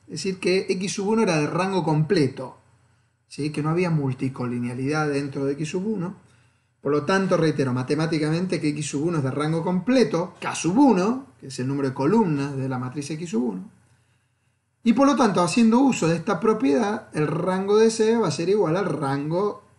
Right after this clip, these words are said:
de X sub uno, que es una matriz de rango completo incluido en este producto. Entonces el rango de C termina siendo igual a X, a, perdón, a K sub uno. ¿Sí? Teniendo en cuenta esto, y recordando que toda matriz cuadrada, como hemos visto lo es C,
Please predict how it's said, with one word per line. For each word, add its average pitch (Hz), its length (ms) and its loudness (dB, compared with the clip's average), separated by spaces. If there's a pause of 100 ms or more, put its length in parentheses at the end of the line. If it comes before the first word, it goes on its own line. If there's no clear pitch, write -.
de 139 380 -2
X 143 180 -4
sub 294 160 2
uno, 175 220 2
que 151 80 2
es 160 180 -2 (720)
una 165 200 0
matriz 202 320 2
de 170 100 2
rango 180 360 2
completo 214 400 4
incluido 160 360 4
en 156 80 2
este 147 180 -2
producto. 196 460 0 (560)
Entonces 160 320 -12
el 147 160 -2
rango 220 480 2
de 226 60 2
C 240 180 0
termina 165 400 -2
siendo 196 220 -2
igual 160 220 0
a 147 80 2
X, 156 440 -6
a, 139 220 -4
perdón, 131 240 -2
a 123 160 -6
K 196 120 0
sub 135 200 -2
uno. - 260 -12 (580)
¿Sí? 170 400 -12 (1600)
Teniendo 403 340 0
en 302 40 -2
cuenta 311 260 0
esto, 202 520 -2 (360)
y 214 140 0
recordando 240 540 4
que 226 100 4
toda 247 160 4
matriz 233 300 2
cuadrada, 226 680 2
como 147 200 -8
hemos 147 180 -2
visto 160 260 -2
lo 160 120 2
es 160 80 -2
C, 165 360 0